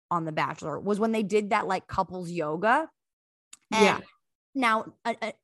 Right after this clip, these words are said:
Speaker 1: a, a normal Scorpio sun, granted, they may not wanna do it on T V, but, like, a usual Scorpio sun would be like,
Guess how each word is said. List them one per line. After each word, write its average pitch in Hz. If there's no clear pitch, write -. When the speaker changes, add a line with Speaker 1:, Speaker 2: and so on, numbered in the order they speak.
Speaker 1:
a, 151
a 214
normal 220
Scorpio 214
sun, 175
granted, 233
they 185
may 202
not 202
wanna 180
do 170
it 165
on 160
T 359
V, 277
but, 233
like, 226
a 247
usual 277
Scorpio 190
sun 185
would 214
be 226
like, 180